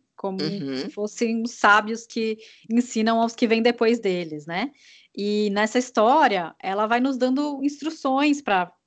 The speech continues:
Speaker 1: pra começar, né, e pra, pra empreender essa iniciação arquetípica.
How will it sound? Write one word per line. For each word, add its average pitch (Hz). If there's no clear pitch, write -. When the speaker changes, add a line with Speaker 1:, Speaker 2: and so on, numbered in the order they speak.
Speaker 1:
pra 190
começar, 214
né, 196
e 190
pra, 165
pra 185
empreender 196
essa 262
iniciação 190
arquetípica. -